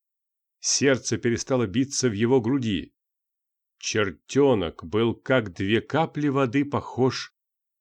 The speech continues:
на него. Слабея, с трудом держась на ногах, Юдин склонился над столом, впитывая глазами неопрятно сделанный фоторобот, над которым,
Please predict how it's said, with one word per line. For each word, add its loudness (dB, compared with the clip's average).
на -4
него. -2
Слабея, -2
с -8
трудом 2
держась 2
на 0
ногах, -2
Юдин -2
склонился 2
над 0
столом, 0
впитывая -2
глазами 0
неопрятно 0
сделанный 2
фоторобот, 0
над -2
которым, -2